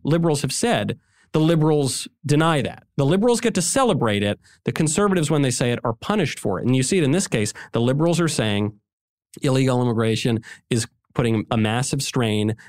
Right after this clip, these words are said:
on the resources of our cities when it shows up here. And so we really just want to limit illegal immigration to the red states. And then, and this is a cause for celebration. The conservatives go out and they say, "Hey, illegal immigration is putting a huge, uh, strain on our resources, and you just want to limit it to our states." And they say, "How dare you? That's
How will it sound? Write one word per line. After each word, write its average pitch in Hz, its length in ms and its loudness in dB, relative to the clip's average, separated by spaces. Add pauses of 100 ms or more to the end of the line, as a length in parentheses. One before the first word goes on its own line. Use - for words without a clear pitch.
(140)
on 107 240 0
the 101 100 0
resources 117 640 -2 (100)
of 104 300 -2
our 117 140 -2
cities 107 480 -2
when 107 100 -2
it 92 80 -4
shows 113 280 -2
up 104 180 -4
here. 98 200 0 (300)
And 110 160 0
so 113 160 0
we 104 120 2
really 117 260 0
just 110 220 -2
want 107 160 0
to 98 40 0
limit 107 320 0
illegal 107 400 0
immigration 101 520 -2
to - 80 -4
the 95 80 -2
red 98 220 -2
states. - 520 -4 (560)
And 113 100 0
then, 117 260 0
and 110 140 0
this 113 120 -2
is 117 100 0
a 113 40 -2
cause 107 240 -2
for 110 120 -4
celebration. 139 520 -2 (220)
The 151 80 -2
conservatives 180 420 0
go 147 120 0
out - 20 2
and 139 80 0
they 139 60 0
say, 170 120 0
"Hey, 190 320 0 (520)
illegal 262 340 4
immigration 240 320 2
is 208 80 0
putting 220 240 2
a 196 60 4
huge, 226 260 2
uh, 208 180 0
strain 247 280 2
on 214 100 4
our 196 140 4
resources, 185 480 2
and 262 80 4
you 277 60 4
just 226 120 2
want 226 140 2
to 190 60 2
limit 233 200 4
it 190 80 0
to 196 80 0
our 190 80 4
states." 185 240 0
And 143 80 0
they 123 40 0
say, 127 120 0
"How 113 140 -2
dare 120 340 0
you? 127 160 2
That's 113 220 -2